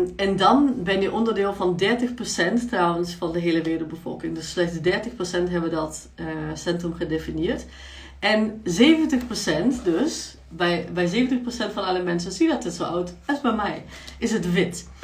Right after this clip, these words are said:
En als het centrum wit is, het hoofdcentrum, crown cent-, eh, wordt het ook genoemd soms,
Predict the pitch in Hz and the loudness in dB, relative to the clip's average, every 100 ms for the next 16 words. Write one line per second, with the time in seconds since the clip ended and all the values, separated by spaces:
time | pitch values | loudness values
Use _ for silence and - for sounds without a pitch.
0 | - - - 196 196 202 214 208 214 - | -18 -18 -6 -2 2 2 0 -2 -2 0
1 | 180 175 269 202 165 240 - 175 180 190 | 0 2 0 0 -2 -2 -4 -6 -6 -6
2 | - 180 170 170 175 180 - 170 180 196 | -4 -4 -4 -2 -2 -2 -2 0 0 -2
3 | - 175 175 175 175 170 165 165 165 165 | -2 0 -2 -4 -6 -4 -4 -4 -6 -6
4 | 170 160 160 165 165 165 165 165 170 - | -4 -4 -4 -6 -4 -4 -6 -6 -6 -8